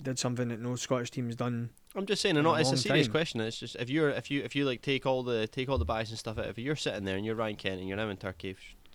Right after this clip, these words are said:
Speaker 2: isn't going great, so he's got plenty of time to reflect on the bench. But
Speaker 1: <laughs>
Speaker 2: like, and you're thinking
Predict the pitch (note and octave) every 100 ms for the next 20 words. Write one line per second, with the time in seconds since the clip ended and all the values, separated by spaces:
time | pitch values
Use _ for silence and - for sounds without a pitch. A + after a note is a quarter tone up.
0 | - F2+ F2 F2 F2+ F2+ D#2+ E2+ - -
1 | G2+ F2+ G2 F2+ F#2 - G2 - F#2 A2
2 | G2+ F#2+ - G#2+ - - - - F#3 -
3 | F#3 G3 A#2 F3 - B2 B2 D3 B2 C3
4 | B2 A2+ A2